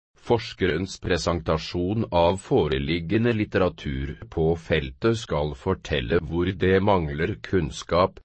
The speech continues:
på en måte som gir en troverdig begrunnelse for at det var behov for akkurat dette forskningsprosjektet.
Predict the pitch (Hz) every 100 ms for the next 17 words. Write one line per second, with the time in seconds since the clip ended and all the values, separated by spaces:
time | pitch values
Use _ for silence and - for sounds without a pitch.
0 | _ _ _ - 87 87 85 85 85 98
1 | 92 69 - 98 107 - 85 82 64 71
2 | 80 - 95 92 107 123 95 80 67 73
3 | 90 87 87 80 90 95 73 76 - 104
4 | 104 101 87 - - 82 92 87 71 73
5 | 78 71 85 - 62 65 67 - - 95
6 | 98 - 76 87 87 92 - - 85 95
7 | - 107 110 107 - - 67 65 - 69
8 | 78 - 80 - 80 62